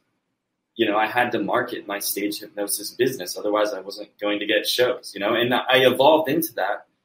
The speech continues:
Sometimes there has to be evil, by the way, for us to evolve. But, um, but the thing is, though, is, uh, the, the reason I e-, e-, not involved, but evolved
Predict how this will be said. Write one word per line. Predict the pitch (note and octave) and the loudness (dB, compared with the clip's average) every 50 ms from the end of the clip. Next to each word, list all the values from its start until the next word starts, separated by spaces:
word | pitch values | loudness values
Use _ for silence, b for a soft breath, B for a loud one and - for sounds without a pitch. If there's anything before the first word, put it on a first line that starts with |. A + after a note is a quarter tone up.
| _ _ _ | _ _ _
Sometimes | - C#3+ C#3 C3+ D3 C#3+ C3+ B2+ A2+ | -4 -4 -2 0 0 0 -2 0 0
there | A#2 A2+ | 0 2
has | A#2 B2 A#2+ - | 2 2 0 0
to | - A2+ | -4 -6
be | - G#2+ - - | -8 -10 -12 -6
evil, | - C#3 - - A2 G#2 G2 | -2 0 0 0 0 -2 -2
by | - G2 F#2+ | -2 -4 -6
the | F#2 F#2 | -6 -8
way, | F#2 G2 F#2+ F#2 - - | -8 -8 -8 -8 -8 -8
for | G2+ F#2+ | -6 -4
us | - G#2+ G#2+ - - - | -4 -4 -4 -6 -6 -6
to | G#2+ G#2 - G2+ | -6 -6 -6 -6
evolve. | G2 F#2+ - G2+ G#2 G2+ F#2 F2+ F2 - _ _ _ _ _ _ _ _ _ _ | -8 -4 -2 0 0 0 0 -2 -6 -10 _ _ _ _ _ _ _ _ _ _
But, | - G#2 G#2 G#2+ G#2+ - | 0 2 2 2 2 0
um, | A2+ G#2+ G#2 G2 F#2+ F2+ - _ _ _ | -2 -2 -2 -2 -4 -6 -12 _ _ _
but | - A#2 A2+ | -4 -4 -4
the | A#2 - | -4 -4
thing | - B2+ A#2+ A#2+ A#2+ | -2 0 2 2 2
is, | A#2+ A#2+ A#2 A#2 - | 2 0 -2 -4 -4
though, | A2 G#2+ G#2+ G#2 G#2 G2+ - _ _ _ _ _ _ _ - | -2 0 2 2 2 0 -2 _ _ _ _ _ _ _ -2
is, | G#2 G#2 G#2 G2+ F#2+ - A2 | 0 2 2 0 -2 -2 -2
uh, | G#2 G2 F#2+ F#2+ F2+ - - _ _ _ _ _ _ _ _ _ _ _ _ _ _ - | -2 -2 -2 -4 -4 -6 -10 _ _ _ _ _ _ _ _ _ _ _ _ _ _ 0
the, | A#2 A2+ G#2+ - - | 2 2 2 2 0
the | A#2 - | -2 0
reason | C3 D3 C#3+ C#3 C3 | 0 0 0 0 0
I | B2 A#2+ A2+ A2 | 2 2 2 0
e-, | G#2+ - - - A#2 G#2+ - - - | -2 -4 -4 -2 -2 -2 -2 -6 -8
e-, | B2 A#2 - - _ _ - | -8 -8 -8 -12 _ _ 0
not | D3+ D3+ C#3+ - C3+ | 2 2 2 2 0
involved, | C#3 C3 A2+ G2 G2 - - - | -2 -2 0 0 -2 -2 -2 -4
but | G2 - C3 | -6 -4 -2
evolved | C#3+ D3+ - G#2 F#2+ F#2 F#2 - - | -2 0 2 2 2 2 0 -2 -6